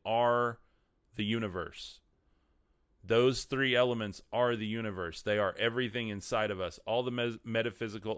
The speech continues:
all the physical is only animated because of the vibrations of that. And these entities, what I believe, put all that matter together so that we saw this matrix and that we suffer in this matrix and that we are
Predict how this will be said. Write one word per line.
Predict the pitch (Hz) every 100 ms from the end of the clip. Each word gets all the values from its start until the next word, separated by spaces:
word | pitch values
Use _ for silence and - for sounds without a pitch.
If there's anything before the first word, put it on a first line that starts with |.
| 101
all | 131
the | 143
physical | - 170 165 156 120 104 104 - - _ -
is | 117
only | 135 120 123
animated | 143 127 117 113 101
because | - 131 127
of | 113
the | 101
vibrations | 104 107 101 123 123 107 95
of | 95
that. | 92 90 87 - _ _ _ _ _
And | 117 110 110 107 104 - _
these | 107 110 110 101 - - _
entities, | 151 151 110 120 107 131 143 - _ _
what | - 104 107
I | 135
believe, | 117 95 95 120 120 - _ _
put | - 147
all | 143 135
that | 120 98
matter | 110 123 123 117
together | - 101 131 135 110 107 101 _ _
so | - 107
that | 98
we | 113
saw | 113 - 120 117
this | 107 -
matrix | 117 117 - 104 92 - _ _ -
and | 101
that | 92
we | 98
suffer | - 120 - 110
in | 98 101
this | 95 -
matrix | 104 104 104 92 - - _ _
and | - 104 101
that | 98 95 - _ _ -
we | 104 113
are | 104